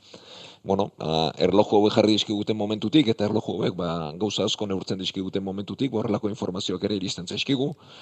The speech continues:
eta norbait larritzera ere iritsi liteke. Bueno, bihotzak badu bere, e, sistema, bere maiztasuna erregulatua izateko, ez? E, bueno, ba, izen potolo badu, e, kitzikapen eta eroapen sistema izena du,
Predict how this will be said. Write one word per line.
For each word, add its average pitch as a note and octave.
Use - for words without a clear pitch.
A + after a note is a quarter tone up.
eta A#2+
norbait A2+
larritzera G#2
ere A#2
iritsi G#2+
liteke. G2
Bueno, A2+
bihotzak B2+
badu C3+
bere, A2+
e, F#2+
sistema, B2
bere A2+
maiztasuna A2+
erregulatua G2+
izateko, F#2+
ez? -
E, -
bueno, C2+
ba, A#1+
izen -
potolo F#2
badu, C3+
e, G2
kitzikapen G#2
eta F#2+
eroapen G2
sistema F#2
izena F2+
du, F#2